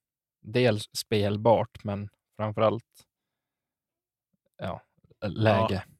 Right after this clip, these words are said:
Speaker 2: det är, det är mycket som ska klaffa för att det är stora projektet. Men det är inget som, inget som är spikat, utan det är bara ett stort projekt som vi fantiserar lite grann kring. Och sen har vi de här mindre projekten då. Och det här är ett av dem som
Speaker 1: Mm.
Speaker 2: Tom just nämnde.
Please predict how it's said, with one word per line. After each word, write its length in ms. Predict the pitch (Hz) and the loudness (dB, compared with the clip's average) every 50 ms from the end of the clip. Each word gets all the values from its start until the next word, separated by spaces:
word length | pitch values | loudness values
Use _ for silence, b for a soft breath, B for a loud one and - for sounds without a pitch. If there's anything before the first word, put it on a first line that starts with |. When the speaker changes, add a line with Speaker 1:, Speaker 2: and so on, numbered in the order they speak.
| _ _ _ | _ _ _
Speaker 2:
det 120 | 127 131 | 0 2
är, 280 | 131 127 127 127 - 151 | 2 4 2 0 -2 -4
det 140 | 131 143 | -2 0
är 120 | 139 139 135 | 0 0 0
mycket 320 | 139 135 - - - 120 | -2 -4 -4 -4 -6 -4
som 140 | - 120 110 | -2 -4 -4
ska 160 | - - 117 | -2 -4 -4
klaffa 400 | - - - 113 107 - 107 104 | -2 0 0 0 0 0 -4 -4
för 140 | - - 104 | -4 -4 -8
att 240 | 98 - - - - | -8 -8 -14 -20 -20
det 240 | - - 117 113 107 | -20 -12 -6 -6 -4
är 120 | 104 101 | -4 -6
stora 420 | 110 - - 139 131 123 123 123 117 | -8 -6 -4 -2 -2 0 0 0 0
projektet. 440 | - 98 - 104 101 - - 92 101 | -2 -8 -8 -10 -10 -10 -12 -10 -8
Men 120 | 123 131 | -6 -2
det 80 | 139 160 | 0 0
är 100 | 180 190 | 2 2
inget 240 | 190 202 196 196 | 0 -2 -2 0
som, 320 | - 180 175 165 165 151 - - | 0 0 2 2 0 -6 -8 -8
inget 240 | 160 165 170 165 - | -6 -6 -6 -6 -6
som 100 | - 147 | -6 -8
är 40 | 135 | -8
spikat, 540 | - - 120 110 - - 117 113 - - | -4 -6 -6 -4 -2 -4 -6 -6 -6 -12
utan 260 | 127 127 117 - 127 123 | -14 -14 -10 -10 -6 -4
det 80 | 123 | -4
är 40 | 120 | -4
bara 100 | 113 110 | -2 -4
ett 80 | 107 - | -6 -6
stort 280 | - - 113 104 - | -10 -12 -12 -12 -10
projekt 320 | - 104 - - 107 101 - | -14 -12 -8 -8 -10 -10 -10
som 200 | - 101 101 101 | -14 -14 -12 -12
vi 220 | 104 101 98 95 _ _ _ _ _ _ _ _ | -12 -12 -12 -16 _ _ _ _ _ _ _ _
fantiserar 600 | - 120 110 - - 107 - - 110 107 107 104 | -6 -6 -4 -4 -6 -6 -4 -2 -2 -2 -2 -4
lite 220 | 98 104 95 - 107 | -6 -8 -12 -10 -10
grann 160 | 107 101 101 | -10 -12 -8
kring. 260 | - 123 147 170 160 - _ _ _ _ _ _ _ _ _ | -8 -6 -6 -6 -6 -10 _ _ _ _ _ _ _ _ _
Och 140 | _ 135 120 | _ -4 -2
sen 120 | 139 127 | -2 0
har 140 | 120 120 120 | 0 0 0
vi 60 | 110 | 0
de 120 | 110 101 104 | -2 -4 -4
här 180 | 104 104 110 - - | -6 -6 -8 -10 -10
mindre 320 | 113 113 107 104 104 104 | -12 -10 -10 -8 -10 -10
projekten 460 | - 104 98 - 101 - _ 101 104 | -10 -10 -12 -14 -16 -14 _ -16 -12
då. 160 | 98 - 95 - _ _ | -12 -14 -14 -16 _ _
Och 100 | - 123 | -8 -4
det 80 | 113 107 | -2 -2
här 180 | 110 110 104 | 0 0 -2
är 60 | 101 104 104 | -2 -4 -8
ett 140 | - _ 107 | -8 _ -12
av 100 | 101 98 | -8 -8
dem 240 | 101 95 95 95 _ _ _ _ _ _ _ _ _ _ | -10 -10 -10 -14 _ _ _ _ _ _ _ _ _ _
som 220 | _ 117 101 101 | _ -14 -10 -6
Speaker 1:
Mm. 160 | 113 113 107 - | -6 -6 -6 -6
Speaker 2:
Tom 260 | - 107 101 98 101 | -10 -12 -12 -12 -14
just 180 | 101 98 - | -14 -14 -12
nämnde. 340 | - 107 101 104 104 101 98 | -12 -12 -10 -10 -10 -12 -14